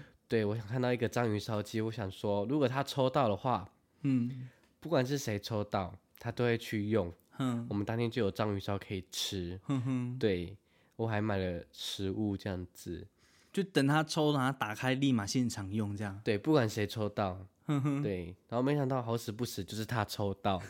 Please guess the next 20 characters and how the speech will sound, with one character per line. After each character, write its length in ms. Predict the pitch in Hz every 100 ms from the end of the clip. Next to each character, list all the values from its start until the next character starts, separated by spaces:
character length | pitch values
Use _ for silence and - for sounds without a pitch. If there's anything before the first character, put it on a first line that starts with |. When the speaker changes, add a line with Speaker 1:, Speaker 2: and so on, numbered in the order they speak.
| 240 -
Speaker 2:
<laughs> 300 | 240 240 190
Speaker 1:
打 160 | - 117
开 160 | 139
想 120 | 147 127
说， 120 | 151
哎， 180 | 180 190 - _ _ -
他 100 | 170
在 200 | 170 180
抽 200 | - 170
的 80 |
时 120 | 156 147
候 80 |
想 120 | 147 110
说 300 | 131 131 123 _ _ -
怎 120 | 131
么 80 | 127
那 60 |
么 80 | 160 -
大？ 320 | - 160 113 101 _
Speaker 2:
哼。 400 | - 147 123 123